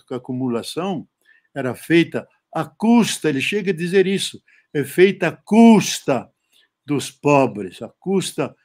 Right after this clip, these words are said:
da natureza. E aí, então, logo vem a nossa, a, e nós citamos muito isso, porque, é, pobreza e riqueza não são coisas paralelas. A riqueza é feita por relações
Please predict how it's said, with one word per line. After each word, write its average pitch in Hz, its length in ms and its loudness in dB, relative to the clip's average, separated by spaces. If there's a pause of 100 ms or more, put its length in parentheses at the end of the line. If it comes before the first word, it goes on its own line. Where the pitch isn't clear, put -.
(160)
da 151 200 0
natureza. 135 800 0 (500)
E 101 100 -4
aí, 139 200 0
então, 185 320 -4
logo 151 500 -4 (260)
vem 127 300 -8
a 160 100 -8
nossa, 127 380 -10
a, 110 280 -16 (220)
e 107 100 -16
nós 123 240 -10
citamos 120 440 -10
muito 123 340 -10
isso, 151 380 -14 (400)
porque, 127 640 -2 (500)
é, 123 380 -12 (140)
pobreza 135 480 -2
e - 20 0
riqueza 156 500 -4
não 180 120 -4
são 175 200 -4
coisas 139 360 -4
paralelas. 107 680 -6 (400)
A 123 100 -12
riqueza 127 600 0
é 127 40 -2
feita 170 680 0 (680)
por 147 200 2
relações 160 1000 2